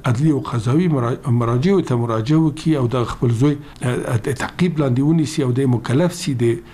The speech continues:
دولت لخوا، د عدلي او قضايي ارګانونو لخوا چې دا خپل هغه مکلفیتونه د خپل مور په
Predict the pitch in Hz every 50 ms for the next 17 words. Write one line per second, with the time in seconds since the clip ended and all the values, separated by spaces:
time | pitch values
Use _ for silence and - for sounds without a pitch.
0 | - - 113 113 139 160 175 175 175 135 117 - - 113 110 104 - - - -
1 | - - - - - - 127 120 104 120 - 127 117 123 151 151 131 - - 127
2 | 117 107 127 151 165 139 117 110 127 147 175 185 170 139 131 127 - 160 170 175
3 | 170 - 170 170 165 170 - - - - - - - - - 127 110 123 139 127
4 | - - 165 147 135 123 131 120 120 110 - 113 110 104 - 113 101 - - 143
5 | 139 131 117 - - - - 113 104 107 123 143 131 - -